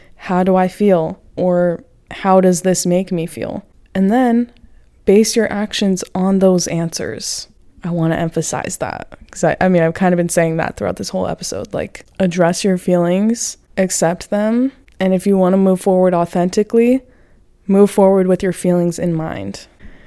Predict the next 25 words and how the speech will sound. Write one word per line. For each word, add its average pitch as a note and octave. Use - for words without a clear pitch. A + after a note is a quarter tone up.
And A3+
I A3
also A#3
want D4+
to C#4
address, F3+
when G#3+
it -
comes E4
to C4
sugarcoating F#3
how G#3+
you A3
feel A#3
about F#3+
someone D#3+
or F#3+
something F3+
to G3
kind G3+
of F#3+
spare F3
someone F#3
else's E3+
feelings, F#3+